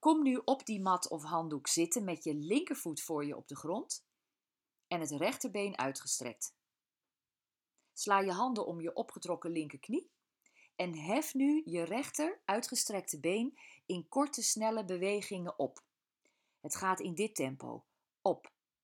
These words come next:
op, op, op, op. En je voelt onmiddellijk je dijbeenspier. Bepaal zelf het aantal herhalingen,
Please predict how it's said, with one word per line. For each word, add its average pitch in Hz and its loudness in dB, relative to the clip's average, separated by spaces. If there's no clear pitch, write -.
op, - 0
op, - 0
op, - 0
op. - 2
En 202 0
je 196 2
voelt 311 2
onmiddellijk 233 2
je 202 0
dijbeenspier. 135 -2
Bepaal 226 4
zelf 277 4
het - -6
aantal 190 -2
herhalingen, 160 0